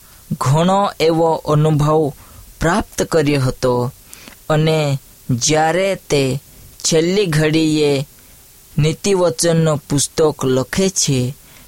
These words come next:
ત્યારે તે દેવની આગળ કેવી રીતે જીવન જીવવું જોઈએ તે લખે છે. તે કહે છે કે, "મારા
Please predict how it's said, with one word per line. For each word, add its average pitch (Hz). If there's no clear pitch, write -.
ત્યારે 151
તે 135
દેવની 180
આગળ 143
કેવી 175
રીતે 147
જીવન 151
જીવવું 147
જોઈએ 135
તે 156
લખે 151
છે. 123
તે 170
કહે 160
છે 160
કે, 143
"મારા 147